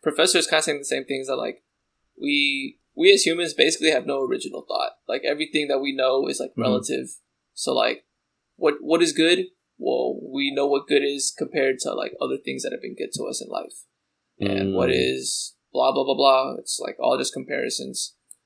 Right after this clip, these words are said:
Speaker 1: relative. And so he says, so we have an understanding of the idea what perfect is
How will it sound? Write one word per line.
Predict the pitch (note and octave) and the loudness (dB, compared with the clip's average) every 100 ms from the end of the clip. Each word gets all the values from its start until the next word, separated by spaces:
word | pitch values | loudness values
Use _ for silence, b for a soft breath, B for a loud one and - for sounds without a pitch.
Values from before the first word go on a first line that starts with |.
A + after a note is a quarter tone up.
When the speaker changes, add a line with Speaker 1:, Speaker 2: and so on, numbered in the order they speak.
| _ _ _ | _ _ _
Speaker 1:
relative. | - A#2+ B2 - - - - | -2 -2 -2 -4 -6 -8 -10
And | - | -4
so | C#3+ C#3+ | 0 2
he | D3 | 2
says, | C3+ C#3 C3+ C3+ - | 2 0 0 -4 -8
so | - - C#3 C3 C3 - _ _ _ | -8 0 2 2 -2 -6 _ _ _
we | D3 D3 | -6 2
have | D3 | 2
an | D3+ | 2
understanding | - D3 D3+ - C#3+ C#3+ | 0 0 -2 -2 -2 0
of | C#3 | -2
the | C3+ | 0
idea | C3+ C3 C#3 C#3 | 0 0 0 0
what | C3+ - | 0 -2
perfect | - E3 D3+ - | -2 0 -2 -4
is | C3 B2+ - | -4 -4 -6